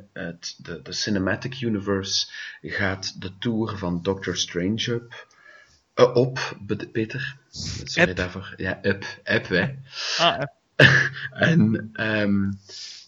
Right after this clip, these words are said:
Speaker 1: de, de, gezien het, het T V-universum dan altijd de scraps, de leftovers en de, de failures krijgt, eh, blijven zij zitten met Ghost Rider, want daar zijn, eh, één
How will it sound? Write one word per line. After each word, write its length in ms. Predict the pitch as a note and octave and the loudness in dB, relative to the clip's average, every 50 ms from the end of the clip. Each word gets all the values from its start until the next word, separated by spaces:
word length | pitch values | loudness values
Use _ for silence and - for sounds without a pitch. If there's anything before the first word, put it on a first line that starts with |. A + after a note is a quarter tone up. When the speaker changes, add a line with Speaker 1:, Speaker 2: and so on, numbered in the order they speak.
| _ - - | _ -16 -8
Speaker 1:
de, 400 | F#2 - G#2 F#2+ - - F#2 - | -2 2 2 4 2 2 -2 -2
de, 260 | - F#2+ F#2 F#2 - - | 0 0 2 2 0 0
gezien 560 | - G#2+ G#2 - A#2 A2+ A2+ G#2 G2+ G2 - - | -2 -2 0 2 2 2 4 4 2 2 0 -2
het, 240 | G2+ F#2+ G2 - - | -4 -4 -4 -6 -6
het 340 | - F#2 F2+ - - - - | -4 -4 -4 -6 -8 -10 -6
T 60 | - | -4
V-universum 1040 | A2+ G2 G2 G#2 A2 A#2 - - A2 G2+ G#2 G2 F2+ G2+ G2 F#2+ - - G2 F#2 F2 | -4 -2 2 2 2 4 2 2 0 0 0 0 0 0 -2 -2 -2 -4 -4 -4 -2
dan 140 | F2+ F2 | -2 -2
altijd 520 | - - G2 G2+ G2+ G#2 G2 F#2+ - - - | -2 -2 -2 -2 -2 -4 -4 -6 -6 -10 -8
de 60 | F#2+ | -6
scraps, 560 | F2+ - - - A2+ G2+ G2+ - - - - | -4 -4 -2 0 2 2 2 2 0 -2 -4
de 160 | - - G2 | -2 -2 0
leftovers 880 | F#2 G2 G#2 G#2 - - G2 F#2+ F#2+ F#2 F#2 F#2 F2 F2 E2+ E2+ - - - - - - - - - | 2 2 0 0 0 -2 0 0 0 0 -2 -2 -2 0 -2 -2 -4 -4 -6 -8 -6 -6 -8 -10 -6
en 460 | - - G2+ G2 F#2+ F#2+ F#2+ F2+ - - | -4 -2 0 0 2 0 0 -2 -4 -4
de, 220 | - F#2+ F2+ F2+ F#2 | -2 -2 -2 -2 -4
de 240 | - F#2 F2 F2 E2+ | -4 -4 -4 -4 -4
failures 840 | - - - B2+ A#2+ B2 C3 C3+ C3 B2+ B2 B2+ C3 C3+ - - | -4 2 4 6 8 8 8 6 6 4 4 2 2 0 -2 -2
krijgt, 920 | - - C3 B2+ A#2+ B2 C3+ D#3 C#3 - - - - - - - - - - - - - - - - _ | -2 -2 -2 -2 0 0 0 0 -2 -6 -8 -6 -4 -4 -4 -4 -6 -10 -18 -18 -16 -14 -14 -16 -16 _
eh, 320 | - - - G2 G2 G2 G2 F#2+ F#2 F2+ | -10 -4 -2 0 0 0 -2 -2 -4 -2
blijven 380 | - G#2 G2+ G#2 G#2+ G#2+ G2+ G2+ | 2 4 6 6 6 6 4 0
zij 200 | - G2+ G2 G2 | 0 0 0 0
zitten 360 | G2 - G#2+ G#2+ G#2+ A2 F#2+ | 2 2 0 0 0 0 -2
met 180 | F#2 F2+ F2+ - | -2 -2 -2 0
Ghost 300 | - G2 G2+ G2 - - | 2 2 2 0 0 -2
Rider, 280 | F2 F2 F2 E2 E2+ | -2 -2 -2 -4 -6
want 340 | D#2 D#2+ D#2 - - - - | -8 -10 -10 -10 -14 -12 -8
daar 200 | - E2+ E2+ - | -8 -8 -6 -6
zijn, 460 | - F2+ F2 E2+ E2 E2 E2 E2 - _ _ | -6 -6 -4 -4 -6 -6 -8 -12 -16 _ _
eh, 320 | - F2 F2 F2 E2+ E2+ E2+ F2 - _ - - - - - - - - - _ _ | -14 -10 -10 -8 -8 -10 -10 -12 -16 _ -20 -20 -20 -18 -18 -20 -20 -20 -20 _ _
één 640 | - A#2+ A#2 A#2+ A#2+ A#2 A2 G#2 G2 - - - | -2 0 2 2 4 4 4 4 2 2 -2 -6